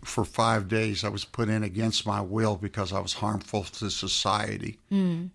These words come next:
Speaker 1: And for the first two or three days, uh, I had been on heavy drugs, so I was on heavy antidotes and I was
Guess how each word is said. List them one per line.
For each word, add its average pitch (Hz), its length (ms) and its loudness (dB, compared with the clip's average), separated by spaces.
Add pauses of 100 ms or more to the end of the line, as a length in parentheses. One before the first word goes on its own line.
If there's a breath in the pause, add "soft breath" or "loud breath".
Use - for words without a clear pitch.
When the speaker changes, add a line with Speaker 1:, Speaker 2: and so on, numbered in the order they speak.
Speaker 1:
And 101 400 0
for - 160 -4
the 104 120 -2
first - 520 0
two 113 160 2
or 107 80 0
three 104 340 -2
days, 104 600 -2 (760 loud breath)
uh, 101 320 2
I 101 340 2
had 95 220 -2
been 104 160 2
on 98 140 0
heavy 104 280 2
drugs, 101 460 0
so 98 180 0
I 101 120 2
was 95 180 -4
on 92 120 -2
heavy 101 360 -2
antidotes 104 800 0
and 92 180 -2 (460 loud breath)
I - 40 -4
was 98 280 2